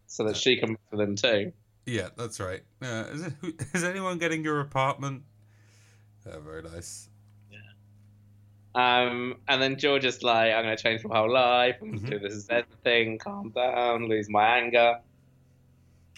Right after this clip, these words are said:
Speaker 1: That'd be good, wouldn't it?
Speaker 2: Uh, well, and then he, as soon as he says he wants to lose his anger, he immediately
Speaker 1: <laughs>
Speaker 2: screams at Jerry and Elaine <laughs> 'cause they're not listening to him.
Speaker 1: Then his ton-, his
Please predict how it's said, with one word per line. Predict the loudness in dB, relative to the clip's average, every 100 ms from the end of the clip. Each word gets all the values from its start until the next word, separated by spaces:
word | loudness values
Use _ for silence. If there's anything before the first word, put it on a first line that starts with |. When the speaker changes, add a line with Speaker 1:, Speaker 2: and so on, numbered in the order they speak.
| -6
Speaker 1:
That'd | -4
be | -4
good, | -4 -6
wouldn't | -6 -12
it? | -16 _ _ -6
Speaker 2:
Uh, |
well, | -2 -2 -4 -12 _
and | -4 0
then | 0
he, | 0 -2 -6 -16 _ _ -2
as | 0
soon | 0 -2
as | -4
he | -2
says | -2 -2
he | -4 -4
wants | -6 -4
to |
lose | -2 0 0
his | -2
anger, | 0 0 -2 -4
he | -4 -2
immediately | 0 0 0 0
Speaker 1:
<laughs> | 0 0
Speaker 2:
screams | 2 0 2 0
at | -2
Jerry | -2 -4 -4 -6
and | -6
Elaine | -4 -4 -6 -12 -18 _ -20 -20 _
<laughs> | -8 -6 -8 -4 -4 -2 -6 -6 -4
'cause | -4
they're | -4 -4
not | -2
listening | -2 -4 -4 -6
to | -8 -10
him. | -10 -14 -20 _ _ _ _ _ _ _ _
Speaker 1:
Then | -2 -2
his | -2
ton-, | -4 -4 0
his | -4